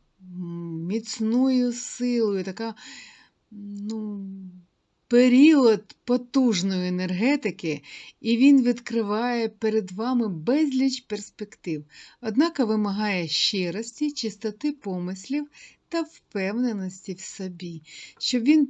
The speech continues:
пройшов більш успішно, дійте раціонально та продумано, уникаючи непотрібної метушні.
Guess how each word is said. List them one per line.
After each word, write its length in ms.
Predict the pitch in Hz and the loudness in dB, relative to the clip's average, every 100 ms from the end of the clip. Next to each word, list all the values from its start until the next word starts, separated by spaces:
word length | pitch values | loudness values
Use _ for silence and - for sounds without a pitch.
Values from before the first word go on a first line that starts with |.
| - - | -2 -6
пройшов 840 | 220 247 233 - - 233 180 165 | 0 0 0 -2 0 -2 -2 -8
більш 440 | 160 220 262 254 214 | -6 -2 -2 -2 -10
успішно, 880 | 196 - 202 170 - - 214 285 285 _ _ _ _ _ _ _ _ _ _ _ _ _ _ - _ _ | -12 -14 -8 -6 -4 -6 -4 -4 -6 _ _ _ _ _ _ _ _ _ _ _ _ _ _ -20 _ _
дійте 520 | 220 180 254 277 185 | -4 2 2 2 -2
раціонально 1000 | 208 233 - 214 190 190 180 165 180 285 | -4 -6 -6 -4 -2 -2 -2 -4 -4 -6
та 200 | - 254 | -6 -10
продумано, 760 | 262 196 156 170 160 156 160 160 - - - - - - - | -6 -8 -6 -6 -6 -6 -8 -12 -20 -20 -20 -20 -20 -14 2
уникаючи 1000 | 247 240 240 269 302 285 247 - 233 | 4 4 2 -2 0 0 0 -2 -2
непотрібної 1300 | 214 208 214 269 311 - 262 254 202 208 202 214 214 196 | -2 -2 0 0 -2 -4 -4 -4 -4 -4 -6 -6 -6 -6
метушні. 720 | 196 190 180 - 185 165 | -8 -12 -10 -8 -6 -8